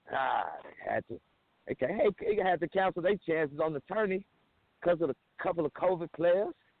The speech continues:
And then there's old Kansas. They had to bounce out of the Big Twelve tournament and had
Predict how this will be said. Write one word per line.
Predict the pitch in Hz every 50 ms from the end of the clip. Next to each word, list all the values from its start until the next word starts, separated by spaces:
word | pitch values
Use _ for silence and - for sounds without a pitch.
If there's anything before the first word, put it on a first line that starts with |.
| _ _ _ _ _ _ -
And | - 120 143
then | 175 185 190 190
there's | 185 190 196 196 190 196 208
old | 220 220 196 -
Kansas. | - 208 269 285 247 165 - - _ - - _ _ _ _ _ _ _ _ _ _ _ _ _ -
They | 208 247 240 180
had | - 156 139 127 113 -
to | 104 92 - - - _ _ _ _ _ - _ _ _ _ _ _ _ -
bounce | - 151 165 156 139 - 156
out | 143 143 135
of | 123 107
the | 117 117 107 - - - - - 87
Big | 151 185 131 - -
Twelve | - 156 208 202 170 117 - -
tournament | - 123 123 107 95 92 80 - - - - - - - - - - -
and | 92 95
had | 104 131 139 131 110